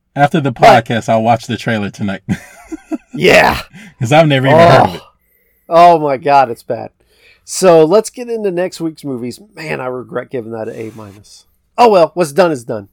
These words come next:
Speaker 2: We'll move on.
Speaker 1: <laughs> All right, I'll let you go first. What are you gonna give me for, for next week?
Speaker 2: So I'm on the fence about a couple things. So Johnny Depp or Jim Carrey?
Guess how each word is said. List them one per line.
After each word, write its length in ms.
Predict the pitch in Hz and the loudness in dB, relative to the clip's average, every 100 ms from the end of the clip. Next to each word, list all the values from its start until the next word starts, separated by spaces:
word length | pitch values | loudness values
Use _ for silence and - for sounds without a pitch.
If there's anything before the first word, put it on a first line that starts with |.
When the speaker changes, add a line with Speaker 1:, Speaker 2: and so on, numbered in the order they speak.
| - | -6
Speaker 2:
We'll 140 | 156 | -4
move 200 | 143 113 | -4 -6
on. 160 | 107 98 _ | -8 -12 _
Speaker 1:
<laughs> 120 | - | -6
All 60 | 147 - 139 156 127 135 - _ | -6 -4 -4 -4 -4 -6 -8 _
right, 240 | 101 127 110 | -6 -2 0
I'll 60 | 135 | 0
let 160 | 170 | -2
you 40 | 139 | -4
go 120 | 123 | -6
first. 400 | 110 123 139 - - | -4 -6 -10 -16 -10
What 200 | 120 147 | -4 -2
are 20 | |
you 60 | 156 | 0
gonna 160 | 139 | -2
give 180 | 123 123 | -2 -4
me 160 | 107 101 | -4 -8
for, 480 | - - 104 98 95 | -10 -8 -6 -4 -6
for 240 | - 92 | -8 -8
next 260 | 90 87 - | -8 -12 -14
week? 100 | - _ _ _ _ _ _ _ | -20 _ _ _ _ _ _ _
Speaker 2:
So 520 | - 185 170 160 170 _ _ _ _ _ _ _ _ - | -4 0 2 2 -2 _ _ _ _ _ _ _ _ -2
I'm 300 | 196 285 226 | 2 2 2
on 200 | 196 156 | -2 -4
the 100 | 131 | -12
fence 720 | _ 156 131 123 - - - - | _ -8 -8 -12 -18 -20 -20 -20
about 300 | 135 139 135 | -10 -6 -6
a 60 | 135 | -6
couple 360 | - 151 - | -8 -8 -8
things. 380 | - 139 123 110 | -14 -12 -12 -14
So 380 | - 139 131 113 _ _ _ - | -8 -6 -6 -10 _ _ _ -20
Johnny 400 | 113 170 208 254 | -4 0 0 -2
Depp 280 | 196 233 262 _ _ _ _ | -2 -2 -2 _ _ _ _
or 140 | 139 | -8
Jim 420 | 113 92 156 170 147 | -8 -4 -4 -4 -4
Carrey? 400 | 160 143 113 | -4 -4 -6